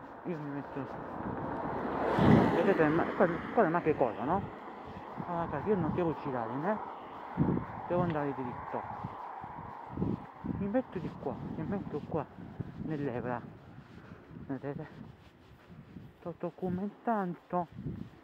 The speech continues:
Vedete, sto camminato nell'Evra, ok? Sto documentando la mia strada per <coughs> al cimitero di Montepano. Ieri ho fatto documentato.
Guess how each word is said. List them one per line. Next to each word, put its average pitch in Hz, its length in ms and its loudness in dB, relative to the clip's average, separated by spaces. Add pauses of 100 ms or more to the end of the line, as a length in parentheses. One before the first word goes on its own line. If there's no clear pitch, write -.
(440)
Vedete, 139 280 -4
sto 165 100 -2
camminato 165 420 0
nell'Evra, 131 400 -2
ok? 185 180 -6 (500)
Sto 175 220 0
documentando 170 1160 -6 (880)
la 180 100 0
mia 156 240 0
strada 135 260 -4
per 131 380 -6
<coughs> 214 440 6 (340)
al 147 120 -2
cimitero 160 440 6
di 123 120 -4 (360)
Montepano. 143 500 4
Ieri 185 220 4
ho - 60 -2
fatto 165 360 2
documentato. 180 540 4